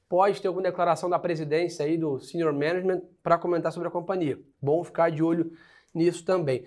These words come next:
Mercado de capitais, pessoal, dezembro é um mês praticamente parado, né, de I P Os e follow-ons, né? Raramente sai alguma oferta nessa, nessa época, então, é,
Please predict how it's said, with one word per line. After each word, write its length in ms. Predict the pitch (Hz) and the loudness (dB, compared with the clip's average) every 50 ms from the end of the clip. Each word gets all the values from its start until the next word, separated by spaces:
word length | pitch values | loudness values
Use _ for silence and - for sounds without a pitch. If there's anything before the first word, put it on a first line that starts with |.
| - - _ _ _ _ _ | -12 -20 _ _ _ _ _
Mercado 300 | 208 220 220 - 262 262 | -2 0 2 4 4 2
de 80 | 233 | 4
capitais, 440 | - 247 247 - - 214 202 180 - | 2 2 0 4 6 8 8 8 6
pessoal, 260 | - 175 165 208 185 | 2 0 0 0 2
dezembro 640 | 180 196 208 175 170 208 208 202 185 180 165 151 - - | 4 4 2 4 4 2 2 4 2 2 2 0 0 -2
é 80 | 185 | -2
um 80 | 196 196 | 0 0
mês 300 | 196 196 196 185 175 - | 2 2 2 2 2 0
praticamente 580 | - 175 190 202 190 - - 180 180 180 180 | 0 2 2 2 2 0 0 0 0 0 -2
parado, 540 | - - 196 202 196 185 185 196 220 202 175 | 0 2 4 4 6 6 4 4 2 2 0
né, 120 | 170 180 170 | 0 0 0
de 100 | 151 160 | 2 2
I 100 | 160 156 | 0 0
P 200 | 160 165 160 165 | 0 0 0 2
Os 320 | 180 190 190 175 160 151 | 4 4 4 4 2 0
e 40 | 143 | -4
follow-ons, 720 | - - 160 160 156 147 147 160 185 196 185 156 143 143 | -4 0 0 2 2 2 2 2 2 2 0 -2 -4 -6
né? 300 | - 151 156 156 151 147 - | -4 -2 -2 -2 -2 -4 0
Raramente 640 | 147 165 185 196 185 160 160 170 180 170 170 160 | 2 4 4 4 4 2 0 0 -2 -4 -6 -10
sai 260 | 147 - - 165 170 170 | -6 -2 0 2 2 2
alguma 300 | 160 156 156 147 147 165 | 0 0 -2 -2 -2 -2
oferta 580 | 151 - - 160 156 156 151 - 175 151 117 - - _ _ _ _ _ _ _ _ _ _ _ _ _ | -4 -2 0 0 0 0 0 -2 -4 -4 -4 -6 -14 _ _ _ _ _ _ _ _ _ _ _ _ _
nessa, 460 | - - 151 160 170 160 151 160 - 175 | -8 -4 0 0 0 0 -2 -4 -4 -2
nessa 340 | 160 156 151 - 214 202 | -2 -2 -2 0 0 2
época, 300 | 196 196 202 196 196 - 202 | 2 2 2 0 0 -2 -2
então, 300 | 190 - 190 196 190 - - _ _ _ - _ _ _ - | -2 -2 -2 -4 -4 -6 -12 _ _ _ -20 _ _ _ -2
é, 280 | 151 151 156 151 139 | 2 4 4 4 4